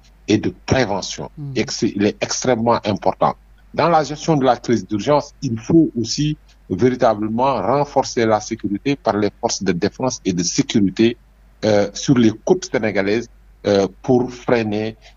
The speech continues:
Speaker 1: euh, véritablement le départ de ces, de ces migrants.
Speaker 2: Mm.
Speaker 1: Ensuite, maintenant, euh, il faut, euh, fondamentalement des réponses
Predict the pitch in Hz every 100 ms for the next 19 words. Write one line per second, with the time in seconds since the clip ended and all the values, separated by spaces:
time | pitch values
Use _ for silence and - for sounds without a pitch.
0 | - 95 92 82 113 113 104 95 95 95
1 | 98 107 107 - 92 101 87 98 - 98
2 | 95 - 80 95 - 90 87 - - _
3 | - - 95 87 90 78 69 175 147 135
4 | 139 - - 196 202 - _ - - 90
5 | 104 165 214 - _ - 98 95 90 -
6 | 110 - - 160 190 196 - 87 - -
7 | 107 101 92 90 85 87 139 156 165 -
8 | - - 104 104 - 107 -